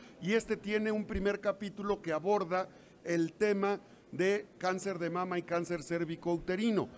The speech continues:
En este libro se explica por qué los edulcorantes destruyen nuestro sistema inmunológico, por qué los edulcorantes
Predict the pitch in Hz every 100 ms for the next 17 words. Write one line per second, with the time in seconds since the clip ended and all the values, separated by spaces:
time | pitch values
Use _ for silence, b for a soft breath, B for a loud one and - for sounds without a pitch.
0 | B B B 180 233 240 214 220 226 208
1 | 190 - 226 233 226 208 - 175 170 -
2 | 226 240 233 214 190 180 175 170 170 165
3 | 160 147 - 190 208 - B B 175 170
4 | - 240 277 233 185 156 147 160 156 151
5 | - 185 180 180 165 170 170 175 208 226
6 | 175 - 135 107 B B - 185 185 196
7 | 226 226 220 208 190 202 190 208 202 185
8 | 175 202 208